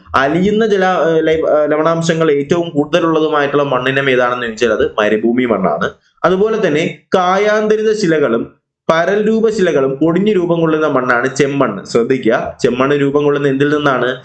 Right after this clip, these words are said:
കായാന്തരിത ശിലകളും അതുപോലെ തന്നെ പരൽ രൂപ ശിലകളും കൂടി പൊടിഞ്ഞു രൂപം കൊള്ളുന്ന മണ്ണിനെ പറയുന്ന പേരാണ് ചെമ്മണ്ണ് എന്ന് പറയും. അതുപോലെ തന്നെ ഏറ്റവും കൂടുതൽ തീരപ്രദേശമുള്ള ദക്ഷിണേന്ത്യൻ സംസ്ഥാനം നമുക്കറിയാം ആന്ധ്രാപ്രദേശ് ആണല്ലേ? ഏറ്റവും കൂടുതൽ തീരപ്രദേശമുള്ള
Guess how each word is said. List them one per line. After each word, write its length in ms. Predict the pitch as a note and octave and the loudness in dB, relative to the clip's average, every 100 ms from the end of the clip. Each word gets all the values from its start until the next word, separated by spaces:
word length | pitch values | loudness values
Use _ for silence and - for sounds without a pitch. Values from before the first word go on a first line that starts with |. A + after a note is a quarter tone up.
| - _ D3 | -20 _ 0
കായാന്തരിത 760 | D3 D3+ D#3+ E3+ E3+ E3 E3 | 2 0 2 0 0 0 0
ശിലകളും 520 | E3 C3 A2+ A2 - | 0 0 2 0 0
അതുപോലെ 360 | B2 B2 C3 C3 | 0 2 0 0
തന്നെ 140 | B2 D3 C#3+ | -2 0 0
പരൽ 360 | C3+ D#3 F3+ | 2 0 0
രൂപ 200 | F#3 F#3+ | 0 0
ശിലകളും 480 | F#3+ D#3 C#3 C3 C3 | 0 0 2 0 0
കൂടി 140 | C3 | -2
പൊടിഞ്ഞു 380 | C#3+ B2+ C3+ D#3 | -2 -2 -2 0
രൂപം 280 | C#3+ C3 C3 | 0 0 0
കൊള്ളുന്ന 240 | B2+ B2+ | -2 0
മണ്ണിനെ 360 | B2 A#2 A#2 A#2+ A#2+ | 0 0 0 -2 0
പറയുന്ന 260 | A2 A2 | 0 0
പേരാണ് 460 | G#2+ G#2 F#2+ C3 G3+ - _ - | 0 0 0 0 -4 -8 _ -2
ചെമ്മണ്ണ് 460 | C3 C3+ C#3 C3 | 0 2 0 0
എന്ന് 120 | A#2+ | 0
പറയും. 320 | G#2+ F2 A#2 - _ _ | 0 0 -2 -6 _ _
അതുപോലെ 280 | F#3+ G3+ G#3+ | 0 2 0
തന്നെ 120 | G#3 | 0
ഏറ്റവും 400 | G3 G3 G#3+ A3 | 0 0 0 2
കൂടുതൽ 320 | G#3 F#3+ F#3 | 2 2 0
തീരപ്രദേശമുള്ള 840 | F#3 F3+ G3 G3 F#3+ F#3+ F#3+ F3 D#3+ | 0 0 0 0 0 0 0 0 0
ദക്ഷിണേന്ത്യൻ 520 | D3 D3+ D#3+ D#3+ D#3+ | 0 0 -2 0 0
സംസ്ഥാനം 420 | D#3+ C#3+ D3+ D3 | -2 0 0 0
നമുക്കറിയാം 440 | C#3 C3+ C3 C3 B2 | -2 0 0 2 0
ആന്ധ്രാപ്രദേശ് 720 | A#2+ - C3+ - A2+ G#2+ G2+ | 0 0 -2 0 0 0 -2
ആണല്ലേ? 280 | F#2+ G2+ F#2+ | -2 -2 -2
ഏറ്റവും 260 | F#2+ A2+ | 0 0
കൂടുതൽ 260 | A2+ A#2+ A#2+ | 2 0 0
തീരപ്രദേശമുള്ള 920 | A2 A#2+ - B2+ B2+ C3 G#2+ A#2+ - | 0 0 0 -2 0 0 0 0 -2